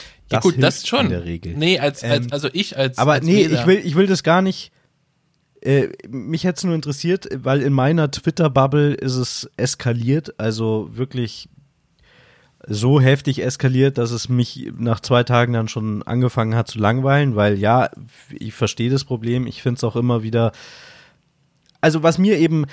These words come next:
Speaker 2: was ich eigentlich bei dem Thema sagen wollte ist, und das finde ich gut, dass du's ansprichst, ist das Thema Radio. Äh, wir hatten auch das vorhin mit Öffentlich-Rechtlichen, dass irgendwie die Qualität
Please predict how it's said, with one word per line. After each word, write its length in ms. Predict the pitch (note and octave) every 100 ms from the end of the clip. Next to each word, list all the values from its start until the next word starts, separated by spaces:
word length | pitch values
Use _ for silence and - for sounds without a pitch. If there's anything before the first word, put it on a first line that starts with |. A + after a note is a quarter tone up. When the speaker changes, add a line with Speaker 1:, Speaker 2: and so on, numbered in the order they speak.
| -
Speaker 2:
was 360 | B2+ A#2 C#3+ -
ich 140 | -
eigentlich 320 | E3+ A3 G#3 - -
bei 120 | B2+
dem 160 | B2+
Thema 300 | C3 E3 D#3
sagen 320 | A2+ A#2+ D#3 B2
wollte 280 | A#2 A2+
ist, 160 | B2 C3+
und 100 | C3+
das 140 | A#2
finde 140 | - C3
ich 80 | -
gut, 160 | C#3+
dass 120 | C3
du's 140 | - A#2+
ansprichst, 460 | B2 C3 B2+ A#2+
ist 120 | A#2 -
das 120 | -
Thema 240 | A#2+ A#2+
Radio. 580 | F#2 F#2 A2+ A2 F2+ F2+ - - -
Äh, 280 | - G2+ G2
wir 120 | G2
hatten 180 | G#2+ -
auch 120 | A2+
das 300 | G2+ A#2 - -
vorhin 400 | - B2 A2+ A#2
mit 220 | A2 -
Öffentlich-Rechtlichen, 960 | G#2+ C3 A2+ - G#2 - C3+ C#3 C#3 C#3 - _ _ _ _ _ _ _ _ _ _
dass 220 | C3 B2+
irgendwie 760 | - D#3+ E3 E3 C3+ D3 D#3 - _ _ -
die 200 | C#3 C#3+
Qualität 760 | C#3 C3 A#2+ C3 D3+ G3 -